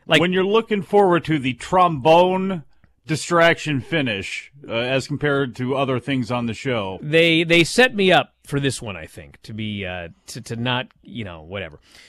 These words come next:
Speaker 1: Lana and Naomi and Dana and Mandy have this promo, and Charlotte shows up, and they agree that Charlotte will face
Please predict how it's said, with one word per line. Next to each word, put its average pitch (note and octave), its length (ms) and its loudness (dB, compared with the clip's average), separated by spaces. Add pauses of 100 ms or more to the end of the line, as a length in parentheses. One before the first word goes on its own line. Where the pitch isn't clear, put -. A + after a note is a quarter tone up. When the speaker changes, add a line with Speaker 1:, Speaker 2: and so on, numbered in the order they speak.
(140)
Speaker 1:
Lana A3+ 300 4
and A3+ 100 4
Naomi G#3+ 380 4
and E3 260 -2
Dana F#3+ 240 2
and F3 180 0
Mandy F3 340 2
have E3+ 120 2
this D#3 160 -2
promo, E3 460 0
and C#3 100 -2
Charlotte E3+ 420 0
shows D#3 380 -2
up, D3+ 260 0
and B2 120 -6
they A#2+ 100 0
agree C#3+ 300 0
that B2+ 120 -4
Charlotte A#3+ 460 0
will G#3+ 140 0
face E3 260 2